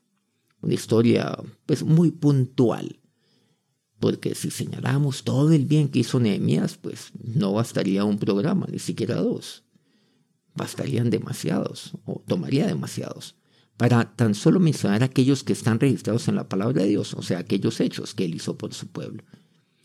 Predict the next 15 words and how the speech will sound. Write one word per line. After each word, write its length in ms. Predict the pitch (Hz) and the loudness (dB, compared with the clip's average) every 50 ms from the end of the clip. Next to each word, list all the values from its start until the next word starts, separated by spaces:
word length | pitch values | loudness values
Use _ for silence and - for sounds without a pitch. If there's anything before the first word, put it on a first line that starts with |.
| - - - | -20 -20 -10
Sin 240 | - - 117 117 | -2 2 4 6
duda 120 | 113 135 139 | 6 6 4
alguna, 280 | 135 139 143 127 107 | 4 2 2 2 2
él 80 | 92 101 | 2 0
trabajaría 720 | - 120 120 107 101 107 - - 104 113 110 95 - - _ _ _ _ _ _ _ - - - _ - | 0 0 0 0 0 -2 -4 0 2 2 2 0 -2 -8 _ _ _ _ _ _ _ -20 -20 -14 _ 0
por 160 | 120 110 - | 0 0 0
su 160 | - - - | -2 -8 -6
pueblo 320 | - 110 98 95 95 98 - - | -2 0 0 0 0 -2 -4 -6
de 120 | - 113 | -4 -2
una 180 | 107 113 127 131 | 0 0 2 2
manera, 600 | 123 113 98 98 98 101 110 117 120 104 87 - - | 2 2 2 2 2 2 2 2 2 0 -2 -4 -4
bueno, 240 | - 202 226 196 - | -2 -2 -2 -2 -2
podemos 300 | 107 85 90 107 113 - | -4 -2 0 0 0 0
decirla 500 | - 117 - - 101 110 113 104 - - | -2 -4 -4 -6 -4 -4 -4 -4 -6 -6
abnegada. 720 | - 98 101 - - - - - 110 95 92 - - - | -8 -10 -10 -8 -8 -10 -8 -6 -6 -6 -6 -6 -10 -12